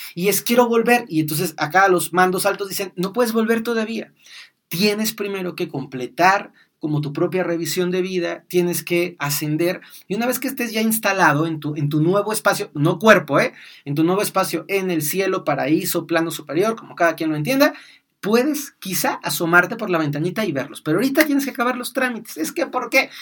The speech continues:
Y mientras la otra grita y hace drama y demás, el, el muerto, que está en evolución,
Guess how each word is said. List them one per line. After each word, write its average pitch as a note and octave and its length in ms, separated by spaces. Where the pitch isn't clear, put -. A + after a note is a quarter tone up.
Y G#3+ 140
mientras A3+ 300
la D#4+ 140
otra G#4 200
grita A#3 420
y F3+ 220
hace G#3+ 240
drama G#3 320
y F#3+ 40
demás, A#3+ 320
el, G3+ 320
el D3+ 140
muerto, A3+ 420
que - 80
está - 160
en F3+ 140
evolución, F#3 640